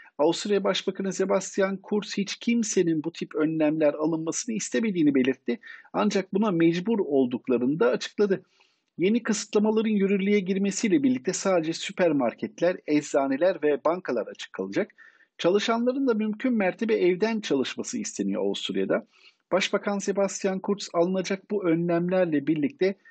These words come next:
yedi Aralık'ta okulları ve dükkanları yeniden açmayı umduklarını söyledi. Günlük vaka sayısının on bine dayandığı Avusturya'da toplam vaka sayısı da iki yüz bine yaklaştı. Ölenlerin sayısı ise an itibariyle bin altı yüz altmış bir.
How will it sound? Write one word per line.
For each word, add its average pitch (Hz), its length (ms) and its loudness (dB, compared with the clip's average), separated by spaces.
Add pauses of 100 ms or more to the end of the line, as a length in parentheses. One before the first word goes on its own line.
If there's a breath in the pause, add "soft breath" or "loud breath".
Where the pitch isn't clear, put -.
(260 soft breath)
yedi 180 260 4
Aralık'ta 123 520 2
okulları 175 600 0
ve 175 160 2
dükkanları 190 540 -2
yeniden 180 540 0
açmayı 180 440 -4
umduklarını 208 500 0
söyledi. 151 440 2 (420 soft breath)
Günlük 202 340 2
vaka 196 300 2
sayısının 196 720 -2
on 220 320 2
bine 156 240 0
dayandığı 135 500 2
Avusturya'da 175 760 0
toplam 165 520 -2
vaka 139 300 0
sayısı - 420 -6
da 87 40 -2
iki - 300 -10
yüz 135 220 0
bine 131 240 2
yaklaştı. 127 640 0 (420 loud breath)
Ölenlerin 214 560 2
sayısı 202 440 -2
ise 185 280 -2
an 180 220 -2
itibariyle 151 600 0
bin 160 140 -4
altı 131 360 -2
yüz 185 140 -6
altmış - 420 -6
bir. 143 200 0